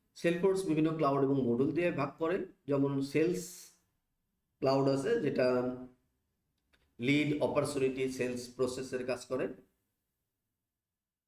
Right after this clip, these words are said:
সার্ভিস ক্লাউড কাস্টমার সাপোর্ট এবং কেস ম্যানেজমেন্ট করে। মার্কেটিং ক্লাউড হচ্ছে ক্যাম্পেইন, ইমেইল মার্কেটিং করে। কমার্স ক্লাউড ই-কমার্স, এক্সপিরিয়েন্স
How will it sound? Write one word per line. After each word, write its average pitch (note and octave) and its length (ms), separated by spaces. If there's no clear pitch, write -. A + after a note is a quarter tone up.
সার্ভিস - 540
ক্লাউড A3 400
কাস্টমার D#3 420
সাপোর্ট F#3 400
এবং C3 520
কেস C#3+ 260
ম্যানেজমেন্ট B2 500
করে। F#3 200
মার্কেটিং G3+ 540
ক্লাউড A3 280
হচ্ছে G#3 280
ক্যাম্পেইন, D#3 440
ইমেইল C3+ 320
মার্কেটিং C#3 480
করে। F#3 340
কমার্স D3+ 680
ক্লাউড D#3 420
ই-কমার্স, C3 840
এক্সপিরিয়েন্স D#3 960